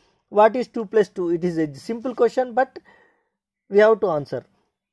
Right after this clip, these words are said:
Please only select three items. You have to select three items from the list. I have selected cricket,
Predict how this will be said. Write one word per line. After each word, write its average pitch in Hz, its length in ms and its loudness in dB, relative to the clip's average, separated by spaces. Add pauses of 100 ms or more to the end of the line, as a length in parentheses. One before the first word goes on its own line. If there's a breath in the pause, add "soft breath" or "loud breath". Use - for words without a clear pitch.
(880)
Please 240 180 0
only 233 280 4
select 214 420 4
three 202 220 4
items. 156 340 2
You 233 120 2
have 233 120 4
to 226 80 -6
select 226 380 -2
three 220 200 2
items 220 300 0
from 190 180 -2
the 190 100 0
list. 156 220 -4
I 175 100 -2
have 180 180 2
selected 208 460 -2
cricket, 190 380 -4